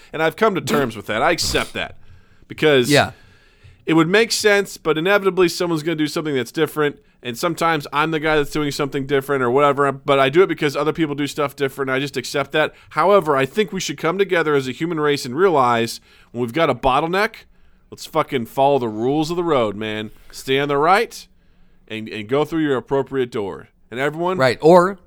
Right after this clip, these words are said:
Speaker 1: wait
Speaker 2: use
Speaker 1: your
Speaker 2: the revolving
Speaker 1: fucking
Speaker 2: door.
Speaker 1: turn. Wait
Speaker 2: Right.
Speaker 1: your fucking turn, man.
Speaker 2: That's the other thing about getting off the train is that people lose, and we've talked about this before on the podcast, but people lose their goddamn minds. They lose their minds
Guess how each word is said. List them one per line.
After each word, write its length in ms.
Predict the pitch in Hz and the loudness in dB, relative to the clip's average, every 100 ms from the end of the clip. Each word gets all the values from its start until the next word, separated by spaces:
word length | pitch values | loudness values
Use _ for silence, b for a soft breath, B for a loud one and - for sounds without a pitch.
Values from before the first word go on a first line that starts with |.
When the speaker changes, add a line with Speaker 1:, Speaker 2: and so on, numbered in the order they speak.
| - | -10
Speaker 1:
wait 220 | 120 139 | -4 0
Speaker 2:
use 80 | 120 | 2
Speaker 1:
your 100 | 131 | 2
Speaker 2:
the 60 | 131 | 2
revolving 340 | 131 117 104 | 4 4 4
Speaker 1:
fucking 80 | 98 | 0
Speaker 2:
door. 120 | 85 | -4
Speaker 1:
turn. 360 | 143 120 95 - - _ _ _ _ _ | -6 -8 -10 -18 -20 _ _ _ _ _
Wait 180 | 107 135 | -4 0
Speaker 2:
Right. 220 | 190 208 - | 0 -2 -12
Speaker 1:
your 180 | 95 92 | -18 -18
fucking 640 | _ _ 170 165 170 156 | _ _ -4 -4 -4 -10
turn, 320 | - 143 107 | -8 -8 -8
man. 320 | 101 107 107 - - - | -10 -12 -12 -16 -20 -14
Speaker 2:
That's 240 | - 202 226 | -2 0 2
the 100 | 202 | 2
other 180 | 220 220 | 2 0
thing 180 | 175 147 | 0 0
about 240 | 131 123 | 2 0
getting 240 | 139 139 | 0 0
off 200 | 131 117 | -2 -4
the 80 | 107 | -10
train 500 | - - 135 127 95 | -14 -6 -2 -2 -4
is 160 | 95 110 | -8 -4
that 200 | 131 - | -4 -4
people 440 | - 185 208 185 | -6 -4 -2 0
lose, 180 | 147 147 | 0 0
and 100 | 135 | 2
we've 140 | 208 | 0
talked 300 | 214 175 131 | 6 6 6
about 200 | 113 107 | 0 -2
this 140 | 131 - | -2 -4
before 280 | 98 - 107 | -4 -2 -2
on 40 | |
the 80 | 104 | 0
podcast, 420 | 117 113 101 95 | 2 0 0 -8
but 120 | 98 | -4
people 320 | - 202 196 135 | -2 -2 0 2
lose 280 | 123 117 | 0 0
their 120 | 113 104 | -4 -8
goddamn 1200 | 90 - 120 123 123 110 - 110 110 107 104 104 | -6 0 2 2 2 0 0 0 -2 -4 -6 -4
minds. 580 | 104 101 90 87 - - | -4 -4 -8 -10 -14 -4
They 200 | 139 143 | 0 2
lose 520 | 131 147 170 190 175 | 2 2 0 0 0
their 160 | 147 | 0
minds 760 | 127 131 143 170 160 113 101 | 0 -2 0 0 2 0 -4